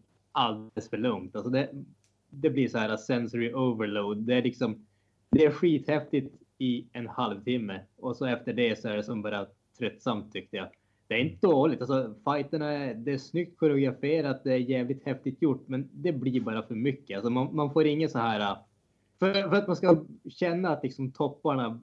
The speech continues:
är verkligen så här wow, så måste man ha dalarna då det lugnar ner sig och man liksom känner att okej, nu, nu blir det liksom ett annat tempo och sen får de ha den där piken igen och så kommer man in i actionscenerna.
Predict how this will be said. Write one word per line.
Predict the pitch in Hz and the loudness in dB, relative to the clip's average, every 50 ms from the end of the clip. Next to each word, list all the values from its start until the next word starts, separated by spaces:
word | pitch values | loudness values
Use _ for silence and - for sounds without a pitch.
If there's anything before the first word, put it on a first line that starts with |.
| _ | _
är | - 127 131 127 120 | -6 -4 -2 -2 -2
verkligen | 110 110 113 113 110 - 135 120 104 | -4 -4 -6 -6 -6 -6 -8 -8 -6
så | - | -6
här | 113 107 104 107 | -4 -2 -2 0
wow, | 117 135 143 123 110 110 | 2 2 2 2 2 0
så | 107 - 120 | -2 -4 -4
måste | 117 117 117 117 - 135 | -4 -4 -4 -4 -4 -4
man | 120 110 107 | -4 -4 -2
ha | 110 110 104 104 104 | -2 -2 -2 -4 -4
dalarna | 101 104 123 117 107 104 107 120 120 110 107 107 | -6 -4 -2 0 0 0 0 0 -2 -4 -4 -4
då | 104 107 107 | -6 -6 -6
det | 107 107 104 | -4 -4 -4
lugnar | 104 107 117 113 110 113 113 110 107 | -4 -4 -2 -2 -2 -2 -4 -4 -2
ner | 117 131 127 110 | -2 -2 -2 -2
sig | - - 98 90 90 104 | -4 -6 -8 -10 -10 -10
och | - 101 101 98 98 | -10 -8 -8 -8 -8
man | 101 101 | -8 -8
liksom | 101 98 - - 104 98 98 | -10 -10 -8 -8 -10 -10 -8
känner | - - 110 101 98 101 95 | -6 -4 -4 -4 -4 -6 -8
att | 95 92 - _ _ _ _ _ _ _ _ _ _ | -8 -10 -10 _ _ _ _ _ _ _ _ _ _
okej, | - 110 107 - 120 110 104 110 | -8 -8 -4 -4 -4 -2 -2 -2
nu, | 113 120 | -4 -2
nu | 135 135 127 | -2 -2 -2
blir | 110 107 123 | 0 0 -2
det | 113 107 | -2 -2
liksom | 110 107 - 120 107 104 98 - _ _ _ _ _ _ _ _ _ - | -4 -4 -4 -6 -6 -6 -8 -12 _ _ _ _ _ _ _ _ _ -12
ett | - 101 - | -12 -8 -2
annat | - 131 123 123 123 120 123 | 0 0 2 2 2 0 0
tempo | - 143 147 147 131 127 - 120 | -2 -2 0 0 -2 -2 -2 0
och | 117 120 113 - | 0 0 0 0
sen | 135 123 120 117 113 120 | -2 -2 -2 -4 -4 -4
får | 123 113 | -4 -4
de | 104 107 107 | -2 -4 -4
ha | 110 135 135 113 | -2 -2 -2 -2
den | 101 101 | -4 -6
där | 101 101 - _ - | -8 -10 -12 _ -6
piken | 139 123 110 - - 110 107 120 | -4 -4 -4 -4 -6 -6 -2 0
igen | 131 131 117 107 98 104 | 2 2 0 0 -4 -6
och | 101 104 | -8 -8
så | 113 101 | -10 -10
kommer | - - 113 107 | -8 -6 -6 -4
man | 107 110 | -2 -2
in | 123 120 104 98 | 0 -2 -2 -4
i | 101 104 | -4 -4
actionscenerna. | 104 104 104 - 107 104 101 - 110 104 101 101 101 98 95 | -6 -6 -6 -8 -10 -8 -6 -4 -4 -4 -4 -4 -6 -8 -10